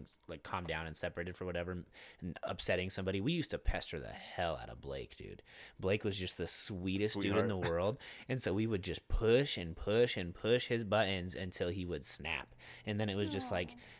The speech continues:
Speaker 1: but it was just because, like, he didn't give us anything, and it was just like, "Okay, let's see what we can, like, just get
Speaker 3: Yeah.
Speaker 1: Blake to react." And,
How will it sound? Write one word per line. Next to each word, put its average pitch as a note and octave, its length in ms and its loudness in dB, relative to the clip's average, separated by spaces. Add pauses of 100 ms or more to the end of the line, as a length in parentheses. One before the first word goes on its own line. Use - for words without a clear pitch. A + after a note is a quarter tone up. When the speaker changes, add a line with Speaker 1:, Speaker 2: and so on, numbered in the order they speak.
Speaker 1:
but A#3 140 6
it A3+ 40 10
was G#3+ 140 10
just A3 260 4
because, F#3 320 8
like, E3+ 120 10
he F3 120 4
didn't D3+ 240 4
give C3+ 180 6
us C#3+ 140 6
anything, F#2+ 400 0
and A2 80 2
it F#2+ 60 -4
was A2 80 0
just A#2 100 -2
like, D3 120 2
"Okay, G#3+ 320 4
let's G3+ 120 2
see A#3 140 6
what G#3+ 80 8
we G#3+ 80 4
can, F#3+ 200 2
like, E3 180 4
just E3 180 2
get E3+ 140 8
Speaker 3:
Yeah. - 40 2
Speaker 1:
Blake D#3 200 8
to D#3+ 100 2
react." A#2+ 480 8
And, G#2+ 160 0